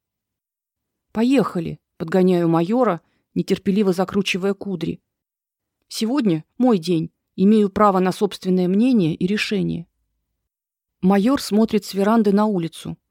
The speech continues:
ведёт плечами. Мерзкий дождь снова зарядил. И вчера лило как из ведра.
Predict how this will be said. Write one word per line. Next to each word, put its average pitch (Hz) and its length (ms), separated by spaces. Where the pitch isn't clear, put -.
ведёт 190 340
плечами. 180 600
Мерзкий 226 420
дождь 247 320
снова 240 320
зарядил. 160 540
И 269 100
вчера 185 520
лило 190 260
как 185 200
из 175 120
ведра. 175 380